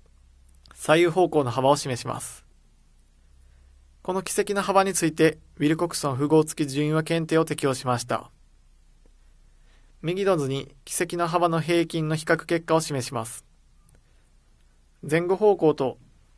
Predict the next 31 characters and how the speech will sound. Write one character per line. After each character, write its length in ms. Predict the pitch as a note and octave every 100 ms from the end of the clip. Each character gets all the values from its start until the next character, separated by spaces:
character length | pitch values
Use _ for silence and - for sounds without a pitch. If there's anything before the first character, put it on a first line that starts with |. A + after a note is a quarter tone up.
| _ _
左 160 | - D#3
右 120 | E3+
方 280 | E3 F#3+ F3
向 120 | D3+
の 80 | A#2
両 200 | B2+ D#3
方 200 | D#3+ E3
で、 220 | C3 - - _ _ -
低 240 | - F#3
い 40 | D#3+
履 220 | D#3 D3
物 160 | C3+
と 220 | C3 C3 - - _ _ _
高 260 | - C#3+ F3+
い 60 | D#3
履 200 | D3+ D3
物 140 | C3+
と 140 | C#3+
の 80 | B2+
間 180 | A#2+ A#2+
に 100 | A#2
優 140 | C3
位 40 | D#3
差 100 | E3
を 60 | D3
確 200 | C3+ D#3
認 120 | D3+
し 140 | -
ま 120 | B2+
し 60 | B2
た。 200 | -